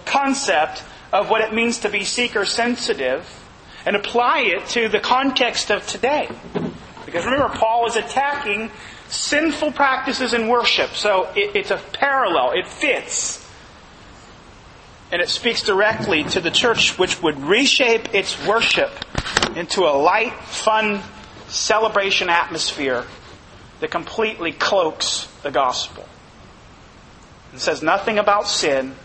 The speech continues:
nothing about guilt, nothing about condemnation, and nothing about judgment. Paul says, "Wrong. That's to be evil in your thinking.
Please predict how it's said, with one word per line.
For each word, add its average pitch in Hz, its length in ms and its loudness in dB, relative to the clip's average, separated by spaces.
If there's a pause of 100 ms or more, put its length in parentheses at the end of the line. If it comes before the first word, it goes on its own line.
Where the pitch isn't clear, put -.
nothing 156 260 0
about 214 420 0
guilt, 143 320 0 (200)
nothing 208 280 0
about 214 240 2
condemnation, 151 800 0 (320)
and 131 180 -8
nothing 165 300 -2
about 143 380 -2
judgment. 123 480 -2
Paul 170 280 2
says, 135 300 -2
"Wrong. 123 540 0 (720)
That's 208 300 0
to 226 60 -2
be 180 100 -4
evil 165 340 -2
in 170 80 -2
your 156 80 -2
thinking. 135 440 -6